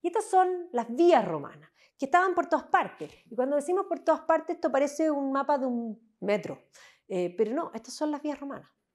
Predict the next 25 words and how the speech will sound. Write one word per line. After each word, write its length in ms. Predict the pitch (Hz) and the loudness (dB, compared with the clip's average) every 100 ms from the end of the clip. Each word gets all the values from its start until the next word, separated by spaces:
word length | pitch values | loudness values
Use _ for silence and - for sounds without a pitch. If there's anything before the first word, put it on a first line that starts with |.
| _ _ _ | _ _ _
Y 100 | 220 | -6
es 60 | 254 | -2
más, 280 | 320 294 254 | 0 0 -2
esto 200 | 262 269 | -6 -6
que 120 | 254 | -4
lo 80 | 233 | -2
vemos 300 | 254 262 240 | -2 -2 -6
así, 500 | - 262 294 - _ _ _ _ | -6 -6 -6 -14 _ _ _ _
así 300 | 196 - 359 415 - | -14 0 2 2 -2
funcionaba, 680 | 320 285 302 359 147 151 - | -6 -4 -2 -2 -4 -8 -8
porque 260 | 208 240 | -6 0
además 400 | 233 240 330 349 | 0 2 0 -2
las 220 | 294 240 226 | -2 -4 0
vías 320 | 302 311 311 | 0 0 -2
tenían 380 | 254 277 285 254 | -4 -2 -4 -4
los 80 | |
mojones 500 | 214 214 - 311 262 | -4 -6 0 2 2
que 140 | 262 240 | 0 -2
decían 420 | 226 233 277 277 | -2 -2 -4 -4
cuánto 380 | - 269 269 294 | 0 -2 -2 -4
faltaba 640 | 262 233 - 339 262 330 - _ _ _ _ _ _ _ | -4 -6 2 4 4 0 -6 _ _ _ _ _ _ _
para 160 | 170 170 | -4 -2
la 100 | 175 | 0
próxima 300 | 254 285 277 | 0 0 -2
taberna. 480 | 165 190 170 143 | 0 0 0 -6